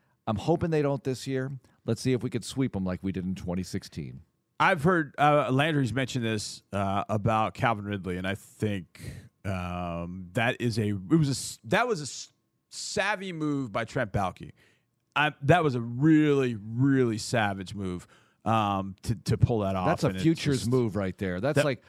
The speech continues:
Speaker 1: buying frozen concentrated orange juice at a low price
Speaker 2: Right.
Speaker 1: and n-, thinking that the price is gonna go up.
Speaker 2: Yeah.
Speaker 1: And we'll see if it does.
Speaker 2: Oh, okay. So along those lines, you kinda
Speaker 1: Yep.
Speaker 2: brought it up.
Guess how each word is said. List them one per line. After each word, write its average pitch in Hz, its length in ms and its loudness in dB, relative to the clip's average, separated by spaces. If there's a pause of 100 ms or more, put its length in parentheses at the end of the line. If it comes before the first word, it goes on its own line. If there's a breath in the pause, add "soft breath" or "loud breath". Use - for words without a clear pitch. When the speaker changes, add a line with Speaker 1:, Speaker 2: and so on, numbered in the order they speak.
(160 soft breath)
Speaker 1:
buying 147 300 2
frozen 160 580 2
concentrated 139 720 0
orange 127 340 0
juice 127 540 -2
at 117 140 0
a 110 40 2
low 123 300 0
price 117 420 0
Speaker 2:
Right. 117 300 2
Speaker 1:
and 107 500 -4
n-, 113 320 -2
thinking 131 520 -4
that 107 160 -6
the - 60 -8
price 110 300 -2
is 95 120 -6
gonna 98 160 -2
go 95 240 -2
up. 90 240 -4 (220)
Speaker 2:
Yeah. 98 180 0
Speaker 1:
And 101 100 -2
we'll 95 100 -2
see 104 140 -4
if 85 80 -6
it 80 80 -8
does. 71 240 -12 (260)
Speaker 2:
Oh, 143 480 6
okay. 156 320 2 (480)
So 165 340 4
along 165 240 4
those 160 160 0
lines, 139 340 -2
you 120 220 0
kinda 147 220 6
Speaker 1:
Yep. 120 80 -2
Speaker 2:
brought 131 220 4
it 110 80 -4
up. 147 260 -2